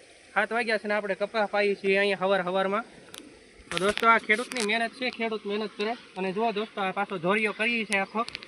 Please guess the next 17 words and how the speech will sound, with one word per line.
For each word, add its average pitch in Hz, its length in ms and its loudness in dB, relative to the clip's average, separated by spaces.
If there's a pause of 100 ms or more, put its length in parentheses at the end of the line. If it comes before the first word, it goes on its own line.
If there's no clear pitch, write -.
(320)
સામેથી 240 420 -4
શરૂ 247 240 -6
કર્યો 262 240 4 (720)
અને 196 120 2
આમ 214 120 2
ઠેઠ 220 320 2
કરીએ 240 300 4
છીએ, 202 160 6 (140)
કરતા 214 320 2
જઈએ 214 280 2
છીએ. 196 160 -10 (920)
કારણ 240 380 8
કે 240 120 6
આ 233 100 10 (100)
ધોરીયો 254 360 4 (1000)
વધારે 214 360 6
પાણી 247 800 2